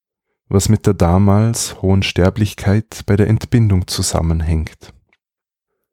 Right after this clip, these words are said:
Und wie sah es im Byzantinischen Reich mit der Alphabetisierung und der Verbreitung von Rechenkenntnissen aus?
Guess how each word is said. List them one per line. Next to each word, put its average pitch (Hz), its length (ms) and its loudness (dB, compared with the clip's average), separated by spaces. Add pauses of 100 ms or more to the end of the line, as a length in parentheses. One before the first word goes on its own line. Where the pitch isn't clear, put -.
(540)
Und 98 200 0
wie 101 60 4
sah 101 320 2
es 107 300 0
im 101 80 2
Byzantinischen 104 880 0
Reich 101 680 -2
mit - 200 -2
der 95 80 2
Alphabetisierung 104 1300 0
und - 260 -10
der 104 60 2
Verbreitung 98 720 0
von 98 200 0
Rechenkenntnissen - 1000 -2
aus? 104 500 -4